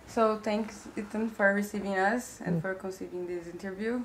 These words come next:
Speaker 1: First of all, I would like to ask you if you can tell us what are you doing here in Brazil and
Speaker 2: Ah,
Speaker 1: what do
Speaker 2: okay.
Speaker 1: you work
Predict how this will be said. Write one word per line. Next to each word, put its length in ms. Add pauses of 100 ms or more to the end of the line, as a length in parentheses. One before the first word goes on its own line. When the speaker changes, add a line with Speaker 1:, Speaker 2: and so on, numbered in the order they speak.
(100)
Speaker 1:
First 320
of 100
all, 220
I 80
would 160
like 220 (120)
to 60
ask 340
you 80 (560)
if 140
you 60
can 300 (120)
tell 240
us 240
what 140
are 100
you 60
doing 360
here 200
in 80
Brazil 400
and 160
Speaker 2:
Ah, 120 (680)
Speaker 1:
what 140
do 60
Speaker 2:
okay. 80
Speaker 1:
you 80
work 220